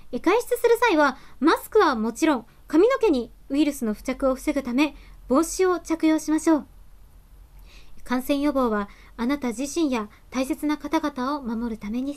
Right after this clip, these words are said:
あります。それでは、今回はこのあたりでお開きとさせていただきます。最後までご視聴していただきまして、誠にありがとうございました。ぜひ、チャンネル登録もよろしくお願い、やだだ、よろしくお願いします。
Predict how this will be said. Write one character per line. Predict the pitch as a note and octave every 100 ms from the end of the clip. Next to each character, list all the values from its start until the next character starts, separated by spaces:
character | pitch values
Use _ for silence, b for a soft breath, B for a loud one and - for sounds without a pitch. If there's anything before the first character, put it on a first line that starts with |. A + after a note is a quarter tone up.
| -
あ | A3
り | G#3+
ま | G3 A#3
す。 | - - - - - - b b b b b b b b b - - - - - - -
そ | -
れ | D4+
で | A#4
は、 | A4+ - - - -
今 | G4+
回 | F#4 B3+
は | F4 E4+ -
こ | F4
の | D4+
あ | D#4+
た | D4+
り | B3
で | A3+
お | A#3
開 | C#4+ C#4
き |
と | A#3+
さ | A#3+
せ | A3+ C4
て | B3+
い | A#3+
た | C4+
だ | C#4+
き | C#4+ D4
ま | F#4
す。 | - - B B B B
最 | E4 E4
後 | C#4+
ま | C4
で | A#3+
ご | B3+
視 |
聴 | C4 D#4+
し | D#4
て | E4+
い |
た | F4
だ | F#4
き | F#4
ま | G4+
し | G#4+
て、 | D#4 A#3+
誠 | C#4 D4+ F4
に | F#4 F4 -
あ | C#4+
り | D4
が | C4+
と | A#3
う |
ご | G#3+
ざ | C#4
い | F#4+
ま | A#4
し |
た。 | A#4 C4 b b b
ぜ | D#4+ A#4+ A4
ひ、 | -
チ | -
ャ | D4
ン |
ネ | D4
ル | D4
登 | D#4 C#4
録 | C4+ F4
も | E4+ B3
よ | A#3+
ろ | C4
し | C4
く | B3
お |
願 | A#3+
い、 | C4 B3
や | B3+ D4
だ | C#4+
だ、 | D4 C4+ -
よ | F4+
ろ | F4+
し | -
く |
お | F#4
願 | F#4 F#4+ G#4+
い |
し | F#4+ F#4
ま |
す。 | C5 -